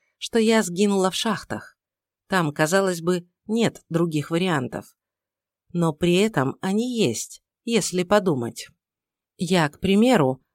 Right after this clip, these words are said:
могла пройти по тоннелям и выйти из мелких побочных выходов выработки. Глубокая глотка – основной спуск в шахты – но там есть и другие. Внизу я могла найти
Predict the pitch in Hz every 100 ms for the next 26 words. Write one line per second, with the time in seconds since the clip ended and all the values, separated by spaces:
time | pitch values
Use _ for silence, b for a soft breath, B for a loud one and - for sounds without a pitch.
0 | _ 208 208 208 202 185 - 202 196 185
1 | 151 143 143 156 170 233 165 127 131 _
2 | _ _ - 180 151 160 185 175 240 233
3 | - 220 226 247 240 233 - 190 170 196
4 | - 185 - 170 156 156 160 - 214 143
5 | 127 - - 110 - _ _ _ _ _
6 | 175 214 196 220 220 208 185 214 214 -
7 | 196 - 196 - 226 220 175 135 - 156
8 | 143 - - 202 160 - 127 113 _ _
9 | _ 170 160 147 156 175 190 175 - 202
10 | 208 196 233 160 107 - _ _ _ _
11 | _ 170 185 196 175 220 185 156 156 170
12 | 165 165 160 - 208